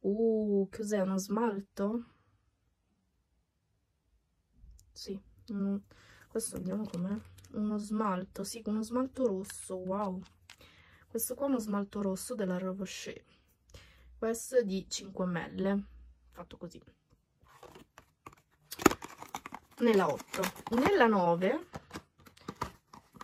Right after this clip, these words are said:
se riusciamo, lo completiamo tutto il calendario, così non devo farvelo vedere anche nella,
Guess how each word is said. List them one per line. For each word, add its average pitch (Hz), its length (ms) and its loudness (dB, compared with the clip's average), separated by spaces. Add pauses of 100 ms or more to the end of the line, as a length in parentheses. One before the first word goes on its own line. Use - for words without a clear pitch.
(260)
se - 220 0
riusciamo, 311 540 4
lo 220 160 2
completiamo 196 580 0
tutto - 240 -4
il 170 80 -4
calendario, 180 380 0
così 208 180 -4
non 214 120 0
devo 170 140 0
farvelo 180 300 -4
vedere 170 300 0 (380)
anche 180 420 0
nella, 175 200 -2